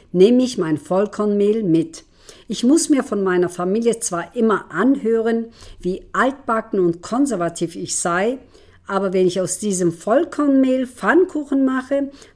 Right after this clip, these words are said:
heißt es: „Mama, gibt es noch mehr? Kannst du noch nachbacken?“ Sollten wir jemals ins Ausland ziehen, wir würden vorher eine Bäckerlehre machen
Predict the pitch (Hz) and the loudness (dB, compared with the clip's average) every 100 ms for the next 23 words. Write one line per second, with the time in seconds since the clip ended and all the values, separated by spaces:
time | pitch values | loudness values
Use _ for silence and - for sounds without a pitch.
0 | - 240 254 - 262 254 - - 180 208 | -4 0 0 0 -4 -4 -14 -8 0 4
1 | 247 233 233 - _ - 185 196 - 156 | 4 2 0 -8 _ -10 -4 -2 0 -2
2 | - 165 233 226 226 226 - _ - - | 0 2 2 2 -2 -6 -14 _ -6 -2
3 | 214 - 190 160 175 254 269 - 220 220 | 0 2 0 0 0 -2 -4 -6 -4 -4
4 | - 220 226 - _ - - - - - | -6 -6 -6 -14 _ -20 -20 -20 -8 2
5 | 240 320 359 277 262 220 202 202 202 - | 4 4 2 2 2 2 2 2 0 -2
6 | 185 - 160 151 165 151 139 - 139 135 | -4 -4 -6 -6 -6 -6 -6 -6 -6 -8
7 | - - - 170 160 202 294 285 285 - | -16 -20 -2 0 2 2 4 4 2 2
8 | 226 240 233 233 175 165 156 196 294 262 | 0 2 0 -2 0 -2 0 0 0 0
9 | 262 247 247 240 240 233 247 254 | -2 -2 0 -2 -4 -4 -4 -6